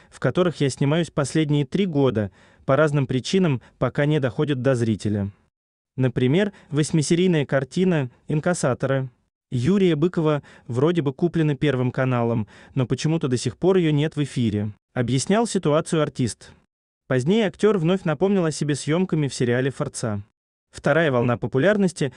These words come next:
пришла к нему после картины «Знахарь». Курорт цвета хаки, Аманат, комплекс Бога. Артист всегда был востребован в кино.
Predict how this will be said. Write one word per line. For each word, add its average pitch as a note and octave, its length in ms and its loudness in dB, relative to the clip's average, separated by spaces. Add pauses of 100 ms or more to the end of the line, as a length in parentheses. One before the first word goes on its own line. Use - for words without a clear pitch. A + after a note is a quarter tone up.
(100)
пришла C#3+ 320 0
к - 100 -14
нему E3 180 2
после E3+ 280 -4
картины C3+ 400 0
«Знахарь». A2 480 -2 (580)
Курорт E3 400 2
цвета D3+ 380 0
хаки, B2 500 -2 (220)
Аманат, A#2+ 560 0 (180)
комплекс C#3 440 0
Бога. B2 440 0 (320)
Артист D#3+ 640 -2 (100)
всегда D3 400 0
был E3 160 2
востребован C3+ 640 0
в - 80 -12
кино. A#2+ 380 -2